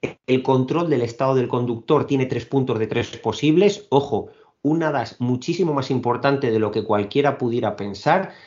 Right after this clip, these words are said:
y es que los asistentes nos pueden echar una mano, pero no son los encargados de conducir,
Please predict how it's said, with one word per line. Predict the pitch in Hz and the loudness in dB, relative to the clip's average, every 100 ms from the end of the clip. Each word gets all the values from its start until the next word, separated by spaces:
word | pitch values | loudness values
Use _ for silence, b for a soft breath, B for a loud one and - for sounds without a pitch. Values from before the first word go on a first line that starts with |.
| B | B
y | - 117 | -4 0
es | 131 | 0
que | - - 143 135 131 127 120 113 - - | -2 0 2 4 2 0 0 -4 -10 -6
los | 107 107 | -4 -4
asistentes | 104 107 - 143 151 151 175 175 - | -4 -6 2 4 4 4 0 0 -8
nos | 117 107 104 | -6 -4 -4
pueden | - 127 135 | 0 2 2
echar | 131 - 120 | 0 -2 -2
una | 113 | 0
mano, | 107 139 98 - | 2 0 -2 -6
pero | 90 90 | -6 -4
no | 110 | -4
son | 110 131 120 107 | -2 -2 -2 -2
los | 117 110 | 0 0
encargados | 117 107 107 120 117 | 0 0 0 2 2
de | 104 95 | 0 -2
conducir, | 104 95 92 107 | -4 -4 -4 -4